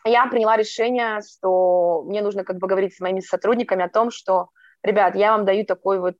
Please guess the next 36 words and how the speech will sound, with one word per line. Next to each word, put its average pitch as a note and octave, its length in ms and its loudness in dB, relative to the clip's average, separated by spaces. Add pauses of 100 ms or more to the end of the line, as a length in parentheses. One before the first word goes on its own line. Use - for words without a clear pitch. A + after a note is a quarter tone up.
э, E3+ 280 -4
свободу G#3 480 2
выбора. F#3 440 0
Если F#3 380 -4
у F#3 40 2
вас F#3+ 260 -2
есть B3 520 -6
где F#3 320 0
и G3 40 0
как F#3+ 300 0
еще F3 360 0
зарабатывать, G3 800 0 (300)
то G3 80 0
я G3+ 300 2
не G3+ 140 2
в F#3 80 0
обиде». F3 460 -2 (200)
До F#3 80 -4
такой G#3 260 0
степени A3 400 0
мы G3 260 2
друг F#3 220 -4
другу G3 240 0
импонируем. F#3+ 400 -2
Нет G#3+ 160 0
такого, F3 280 0
что E3+ 280 -4
там: - 220 -10 (260)
«Че B3 100 -8
хотите, A3+ 360 -4
делайте, G#3 480 0
я, F#3 400 -2 (160)
мне F#3 200 -4
не F#3 120 -2
заботит». F3+ 520 -2
Нет. F#3+ 220 -6